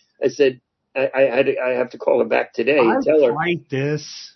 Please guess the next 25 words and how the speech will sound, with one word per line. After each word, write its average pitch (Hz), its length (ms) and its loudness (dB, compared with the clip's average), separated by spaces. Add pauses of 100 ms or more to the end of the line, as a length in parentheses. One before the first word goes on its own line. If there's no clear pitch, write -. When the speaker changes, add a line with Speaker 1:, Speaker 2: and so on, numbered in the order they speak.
Speaker 1:
it 143 200 2
doesn't, 175 340 2
it's 143 260 2
not 175 300 2
biochar. 135 800 2
Speaker 2:
No, 175 500 -8
and 139 260 -6
Speaker 1:
It's 156 180 2
Speaker 2:
you - 40 -14 (220)
can't 233 180 0
Speaker 1:
torrefied. - 40 -20 (180)
Speaker 2:
do 233 40 2
it. 226 40 2
Speaker 1:
There's - 160 -2 (100)
still 196 160 2
organic 180 540 0
material 190 500 0
in 135 140 0
there 135 160 4
to 131 80 -2
use 160 300 -2
it 143 100 4
as 131 140 2
a 123 120 -2
fuel. 190 460 -2